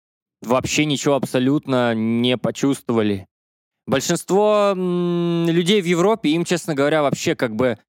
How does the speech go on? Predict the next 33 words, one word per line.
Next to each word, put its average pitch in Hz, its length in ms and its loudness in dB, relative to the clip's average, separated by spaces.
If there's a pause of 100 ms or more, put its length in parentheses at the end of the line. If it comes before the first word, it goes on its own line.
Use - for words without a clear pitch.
(480)
фиолетово. 147 680 0 (800)
Они 151 240 0
своими 175 300 0
проблемами 165 420 0
всеми 127 300 -2
заняты. 113 520 -2 (440)
То 143 60 2
есть 147 120 -2
много, 185 360 2
знаешь, 180 380 -2
есть 147 320 2
такого 147 640 0
тупого 165 280 0
стереотипа, 151 540 0
что - 160 -2
вот 165 120 0
в 127 60 0
Америке 147 400 0
там 131 180 -2
не 135 100 2
роб-, 135 200 0
не 139 200 -2
любят 139 280 0
русских 165 420 -2
и - 20 -10
так 117 180 -2
далее. 151 400 2 (380)
У 120 60 -4
меня 147 260 2
есть 139 220 0
друг, 170 220 -2
который 143 280 0
там 123 280 -2